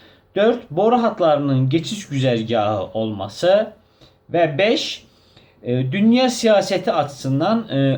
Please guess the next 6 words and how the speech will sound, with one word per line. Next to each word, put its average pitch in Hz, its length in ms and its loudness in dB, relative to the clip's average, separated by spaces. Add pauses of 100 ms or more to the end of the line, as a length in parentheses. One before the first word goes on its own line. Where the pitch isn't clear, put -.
önemli 202 360 2
sayılabilecek, 160 840 0 (120)
e, 123 560 0
çatışmaları, 175 960 0 (380)
e, 135 140 -4
bünyesinde 196 720 2